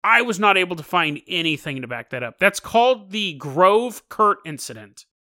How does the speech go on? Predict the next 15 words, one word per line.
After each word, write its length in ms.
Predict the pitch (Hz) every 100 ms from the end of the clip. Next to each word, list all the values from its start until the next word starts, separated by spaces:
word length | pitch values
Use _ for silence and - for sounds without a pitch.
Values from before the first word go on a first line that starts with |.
| _ _
So 240 | - 330 302
it's 140 | -
interesting 520 | 262 381 359 285 262
'cause 140 | 240 220
you'll 140 | 233
have, 260 | 294 320 240
if 140 | 220
you 140 | 269 349
saw 260 | - 294
the 80 | 233
Grove 300 | 170 196 208
Kurt 300 | - 208 202
incident 400 | 180 - 165 151 _
on 460 | 175 180 180 175 143
the 360 | 143 143 135